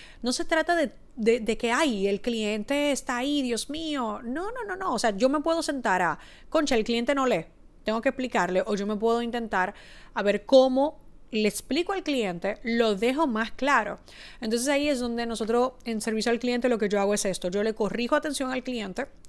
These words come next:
"Chicos, mira, la próxima vez enfóquenlo así, cuando escriba un cliente potencial de este tipo, no le respondan directo esto, vamos a preguntarle esta y esta pregunta", y luego mando a hacer cambios y mejoras.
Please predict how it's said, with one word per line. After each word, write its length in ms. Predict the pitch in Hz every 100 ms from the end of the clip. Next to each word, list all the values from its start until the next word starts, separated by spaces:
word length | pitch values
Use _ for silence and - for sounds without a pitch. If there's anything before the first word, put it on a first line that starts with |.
| - - -
"Chicos, 300 | 269 254 240
mira, 120 | 240
la 100 | 220
próxima 320 | 214 226 240
vez 220 | 233 226
enfóquenlo 460 | 220 196 196 220 226
así, 320 | 220 226 214 - - -
cuando 200 | 214 202
escriba 300 | - 202 214
un 100 | 226
cliente 420 | 262 240 233 226
potencial 680 | 220 226 220 - 220 208 208
de 60 | 196
este 180 | -
tipo, 420 | 214 226 185 202 202 - -
no 200 | 202 202
le 100 | 208
respondan 500 | 233 - 226 220 220
directo 380 | 220 208 208 220
esto, 240 | 214 208
vamos 220 | 190 190 190
a 100 | 208
preguntarle 640 | 226 220 214 208 220 220
esta 160 | 202 214
y 60 |
esta 200 | 208 214
pregunta", 460 | 226 247 226 196 214
y 100 | 262
luego 480 | 233 254 269 214 220
mando 320 | 220 196 190
a 60 | 196
hacer 240 | - 196
cambios 360 | 196 180 185 185
y 60 | 185
mejoras. 540 | 175 156 - -